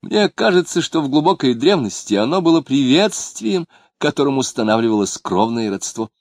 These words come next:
и могло быть приемом самозащиты. Старый охотник говорил молодому, более сильному: «Паял твою мать! Вспомните встречу Ильи Муромца с похвальщиком».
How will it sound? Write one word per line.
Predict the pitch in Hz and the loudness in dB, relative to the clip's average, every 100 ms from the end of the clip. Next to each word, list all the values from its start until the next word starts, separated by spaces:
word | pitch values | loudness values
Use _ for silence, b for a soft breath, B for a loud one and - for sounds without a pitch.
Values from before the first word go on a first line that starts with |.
| _ 104 | _ 2
и | 110 185 233 | 4 4 4
могло | 226 220 190 208 | 2 2 2 2
быть | 208 185 | 2 0
приемом | 196 196 180 180 175 | 0 2 2 2 0
самозащиты. | - 160 139 143 - 127 - _ _ _ _ b b b _ | -2 -4 -4 -6 -6 -8 -10 _ _ _ _ b b b _
Старый | - - 139 123 120 113 | -14 -4 2 4 4 2
охотник | - 131 107 117 - _ _ _ _ B B | 0 -4 0 -2 -4 _ _ _ _ B B
говорил | 117 113 117 110 | 2 6 6 6
молодому, | 110 110 107 131 107 | 4 4 2 2 2
более | 117 120 117 | 2 2 0
сильному: | - 117 110 104 b b _ - | -4 -4 -2 -4 b b _ -2
«Паял | 120 104 107 131 202 208 | 2 4 6 6 6 2
твою | - - 156 180 | -4 -2 2 2
мать! | 160 143 - _ _ _ _ _ _ _ | 4 2 0 _ _ _ _ _ _ _
Вспомните | - - 131 135 156 190 - | -10 -4 2 2 2 0 -2
встречу | 208 - 233 202 202 | -6 -4 -4 -4 -2
Ильи | 196 180 | -2 0
Муромца | 175 160 143 - 127 b b | 2 2 0 -4 -8 b b
с | - | -12
похвальщиком». | - 139 - 117 117 104 - - 107 | -4 -4 -2 0 0 0 -6 -8 -12